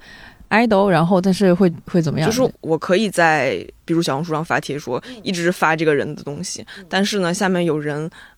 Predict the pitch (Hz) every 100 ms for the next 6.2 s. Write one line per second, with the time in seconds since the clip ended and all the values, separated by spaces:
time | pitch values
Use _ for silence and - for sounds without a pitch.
0 | _ - 156 165 185 170 175 170 - 165
1 | 160 180 - _ - 156 170 165 _ _
2 | - 185 165 160 156 165 151 - 139 151
3 | 165 - - - - _ _ _ _ _
4 | - 269 254 254 151 151 170 226 185 196
5 | 202 170 156 185 180 202 - - - 147
6 | 151 147